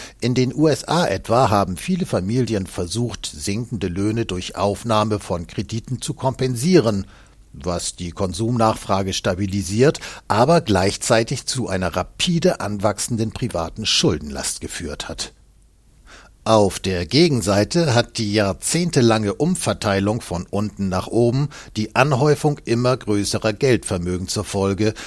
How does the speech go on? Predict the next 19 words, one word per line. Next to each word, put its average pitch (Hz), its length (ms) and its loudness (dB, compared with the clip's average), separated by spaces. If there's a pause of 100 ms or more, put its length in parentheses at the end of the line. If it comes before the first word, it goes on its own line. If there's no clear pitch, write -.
(140)
die 165 220 0
auf 113 200 4
den 78 180 -8
Finanzmärkten 101 960 -2
nach 85 240 -6
rentablen 113 720 -2
Anlagemöglichkeiten 76 1160 -6
suchen. 80 360 -8 (1000)
Die 90 240 -2
Privatisierung 101 960 0
der 87 240 -2
Rente 127 560 2
hat - 360 -2
den 117 140 -4
Finanzmärkten 104 1000 -2
zusätzlich - 760 -6
enorme 101 520 0
Geldmittel 82 640 -4
zugeführt. - 680 -8